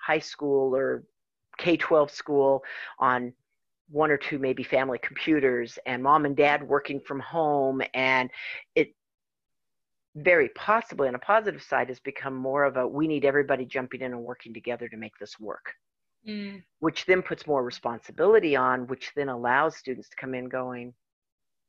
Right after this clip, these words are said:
Speaker 1: "Okay, I do know how to do some things, and what I don't know, I can ask about."
Speaker 2: Hmm. Yeah. You mentioned just the aspect of them not having the opportunity or not taking the opportunity to fail. If you could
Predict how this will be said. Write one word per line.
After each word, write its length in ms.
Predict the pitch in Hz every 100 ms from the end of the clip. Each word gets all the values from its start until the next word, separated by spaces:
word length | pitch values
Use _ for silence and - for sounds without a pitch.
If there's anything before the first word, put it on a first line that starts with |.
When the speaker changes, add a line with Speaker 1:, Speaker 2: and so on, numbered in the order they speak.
| _ _ _ _ _ _ _ _
Speaker 1:
"Okay, 320 | 269 - 180 160
I 60 |
do 160 | 190 233
know 100 | 226
how 140 | 139
to 80 | 135
do 120 | 131 123
some 280 | - 156
things, 360 | 165 120 131 143
and 100 | 151
what 120 | 151
I 80 | 139
don't 260 | 139 160 -
know, 120 | 135
I 80 | 143
can 160 | 170
ask 300 | 185 208 -
about." 260 | 147 87 - _ _ _ _ _ _
Speaker 2:
Hmm. 260 | 233 220 196 _ _ _ _ - - - _ _
Yeah. 260 | 214 208 190 - _ - -
You 120 | 233 240
mentioned 560 | 277 285 330 302 269 _ _ - 208
just 180 | 208 233
the 180 | 247 -
aspect 380 | 202 208 220 214
of 120 | 196
them 180 | 202 202
not 320 | 196 196 -
having 300 | 208 202 202
the 80 | 190
opportunity 680 | 185 - 185 202 196 190 _ _
or 220 | 214 202
not 300 | 190 196 190 -
taking 340 | - 240 240 247
the 120 | 240
opportunity 580 | 233 226 233 240 240 240
to 120 | 233
fail. 520 | - - 196 196 262 262 - - -
If 120 | 214
you 120 | 233
could 260 | 240 269 220